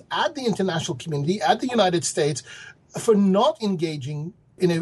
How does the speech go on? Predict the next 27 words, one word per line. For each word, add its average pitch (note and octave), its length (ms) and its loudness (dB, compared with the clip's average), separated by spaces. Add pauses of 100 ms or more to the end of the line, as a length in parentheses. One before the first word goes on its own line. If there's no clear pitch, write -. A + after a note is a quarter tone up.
in F3+ 100 2
a D#3+ 80 4
full A3 480 4
and F#3 140 2
effective D#3 560 -2
manner, D#3 340 4 (160)
and A3 140 2
to A3 80 4
constantly A#3+ 580 2
harp G3+ 380 2
about F3+ 340 6 (420)
issues A#3 540 0
which F3+ 380 0 (240)
to A3+ 100 4
many C#4+ 260 6
Syrians G3+ 520 0
right F3 180 0
now E3 220 0
seem F3 400 2 (240)
peripheral B3+ 800 0
or F3+ 340 0
unimportant A#3 880 0
by A3+ 140 2
comparison G#3+ 640 0
to G3+ 80 -6
the F3 100 2
greater G3+ 560 2